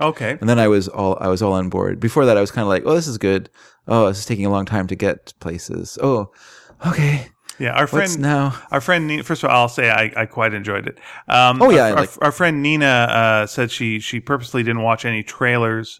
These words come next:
Speaker 2: Yeah.
Speaker 1: So she wanted to go in cold.
Speaker 2: Sure.
Speaker 1: And they did what I, th-, what they normally do, which I, which I like, is the
Speaker 2: Yeah.
Speaker 1: trailers don't reveal anything really about the
Speaker 2: Mm-hmm.
Speaker 1: movie.
Speaker 2: Yeah.
Speaker 1: If you've seen trailers, even if you've seen cutscenes, uh, they're all in the first, like, five to ten minutes of the film.
Speaker 2: Mm.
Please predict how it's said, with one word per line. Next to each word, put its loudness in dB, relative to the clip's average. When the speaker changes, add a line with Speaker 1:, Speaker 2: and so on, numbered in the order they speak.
Speaker 2:
Yeah. 4
Speaker 1:
So -4
she -6
wanted 0
to -12
go 2
in -4
cold. 2
Speaker 2:
Sure. 0
Speaker 1:
And 2
they 4
did 0
what 0
I, 2
th-, -20
what -4
they 0
normally 0
do, -2
which -4
I, 2
which -4
I 2
like, 0
is -4
the -4
Speaker 2:
Yeah. 0
Speaker 1:
trailers -2
don't 0
reveal -2
anything -6
really -4
about 0
the 0
Speaker 2:
Mm-hmm. 0
Speaker 1:
movie. -6
Speaker 2:
Yeah. 0
Speaker 1:
If -4
you've -2
seen -4
trailers, -2
even -4
if -6
you've -8
seen -4
cutscenes, -4
uh, 2
they're 2
all 2
in -2
the -2
first, -4
like, -2
five 0
to -16
ten -6
minutes -6
of -6
the -12
film. -8
Speaker 2:
Mm. 0